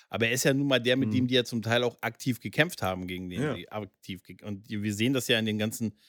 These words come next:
Speaker 1: ganzen Rückblenden, ähm, die sehr intensiv sind, also die
Speaker 2: Und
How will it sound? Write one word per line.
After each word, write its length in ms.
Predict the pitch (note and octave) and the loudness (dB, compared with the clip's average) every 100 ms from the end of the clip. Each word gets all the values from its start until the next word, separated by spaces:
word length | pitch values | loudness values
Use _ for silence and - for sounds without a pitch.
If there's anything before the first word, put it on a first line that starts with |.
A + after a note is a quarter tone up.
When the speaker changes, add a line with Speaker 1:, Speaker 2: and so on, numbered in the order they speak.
| _ _ _ _ | _ _ _ _
Speaker 1:
ganzen 300 | G#2+ G#2+ A2 | -2 0 -2
Rückblenden, 720 | G#2 D3 _ G2+ G2+ G2 G2 _ _ _ _ _ - | -2 -4 _ -2 0 -2 -4 _ _ _ _ _ -6
ähm, 420 | G2+ G2 F#2+ G2+ | -4 -4 -8 -14
die 220 | F#2+ G#2 G#2 | -8 -4 0
sehr 360 | A2+ A2 G#2+ | 2 2 0
intensiv 520 | G#2+ A2 G#2+ G2+ B2 G2 | -2 -2 0 2 0 2
sind, 340 | A2 G#2 - | 2 2 0
also 220 | A2 A2 | 0 0
die 140 | G#2+ | 0
Speaker 2:
Und 80 | - | 2